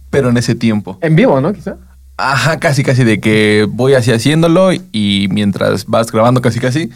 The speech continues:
Speaker 2: Ajá.
Speaker 1: te lo voy mezclando para que vaya saliendo.
Speaker 2: Ok.
Speaker 1: Obviamente supongo que este tipo de proyectos casi nunca incluyen la edición.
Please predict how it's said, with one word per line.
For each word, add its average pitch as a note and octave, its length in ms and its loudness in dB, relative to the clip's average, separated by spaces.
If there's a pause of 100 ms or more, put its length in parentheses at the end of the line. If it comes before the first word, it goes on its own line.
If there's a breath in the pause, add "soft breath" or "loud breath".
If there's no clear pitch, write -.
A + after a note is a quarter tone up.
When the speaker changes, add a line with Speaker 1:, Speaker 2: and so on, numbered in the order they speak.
Speaker 2:
Ajá. A#2 260 -10
Speaker 1:
te - 80 -6
lo G#2+ 100 2
voy A#2 120 4
mezclando C3+ 460 0
para G#2+ 180 0
que G2 100 -6
vaya G#2+ 220 0
saliendo. G2+ 480 -8 (840 soft breath)
Speaker 2:
Ok. A#2+ 220 -2
Speaker 1:
Obviamente F#3+ 340 4
supongo C3+ 220 2
que B2+ 60 -2
este A#2 140 -4
tipo B2 280 0
de A2 260 2
proyectos A#2 400 -2
casi B2 180 -2
nunca A2 200 2
incluyen G#2 420 -2
la F#2 60 -2
edición. B2 840 2